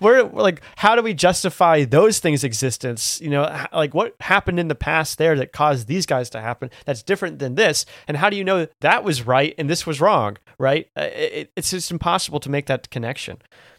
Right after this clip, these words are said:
The other thing that I think is kind of pervasive about this multiverse thing, uh, and something that I think is really interesting, this is what the, this is the,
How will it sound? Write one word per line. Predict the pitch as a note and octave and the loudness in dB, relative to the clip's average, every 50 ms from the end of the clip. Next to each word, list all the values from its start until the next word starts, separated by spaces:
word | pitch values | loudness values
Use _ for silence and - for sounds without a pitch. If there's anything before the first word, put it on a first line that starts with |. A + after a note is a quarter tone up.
| _ _ _ _ _ - | _ _ _ _ _ 0
The | D3+ F3+ | 2 4
other | A3+ B3+ B3+ | 4 4 2
thing | - F#3+ F3+ E3 D#3+ | 0 0 -2 2 2
that | D#3+ C#3+ C#3 - - - - - _ _ | 2 2 2 0 -4 -14 -20 -20 _ _
I | - C#3 C#3+ | -2 -2 0
think | C3+ D3+ D3 C#3+ | 0 -2 -4 -2
is | C#3+ C3 B2 - | -2 -2 -2 -2
kind | - - D#3 C#3 | -2 -2 0 -2
of | B2 - | -2 -2
pervasive | - A#2+ G2+ A#2 A#2 C3+ C#3 - - A2 G#2 | -4 -4 -2 0 0 0 0 -2 -2 -2 -2
about | G#2 A#2 G#2+ A#2 A2 G#2+ | -4 -4 -2 -2 -2 -2
this | - A#2+ G#2+ G2+ - - | -4 -8 -6 -6 -6 -8
multiverse | - A#2 A#2+ B2+ C#3+ D3 - D3 A#2+ G#2+ A2+ G2 F#2 - - | -6 -2 0 0 0 0 -2 -6 -4 -4 -4 -4 -4 -4 -6
thing, | - - G#2 G2 F#2+ | -6 -6 -8 -8 -8
uh, | G2+ G#2 - | -10 -10 -10
and | - A#2+ A#2 A#2+ A#2+ | -8 -8 -8 -6 -6
something | D#3 D#3+ D#3 D3 | -6 -6 -4 -2
that | C3+ A#2+ | -2 -2
I | A2+ | -4
think | - C3 B2 | -4 -8 -10
is | G#2 A2 | -6 -2
really | C3 C#3+ C#3 | -2 -2 -2
interesting, | - C#3+ C3+ - C#3 A#2+ - A#2 G#2 | -2 -4 -6 -6 -8 -8 -10 -10 -10
this | A2+ C#3+ - | -8 -6 -6
is | E3+ D3 B2+ A#2 C3+ | -4 -6 -6 -6 -4
what | B2+ A#2+ G#2 - - | -4 -4 -4 -4 -8
the, | - G2+ G2+ - _ _ _ _ _ _ _ _ _ _ _ - | -10 -10 -10 -12 _ _ _ _ _ _ _ _ _ _ _ -8
this | - E3+ E3+ - | -6 -4 -4 -4
is | F3+ C#3+ - | -4 -2 0
the, | D3 C3 B2 A#2 G#2+ | 2 2 2 0 -2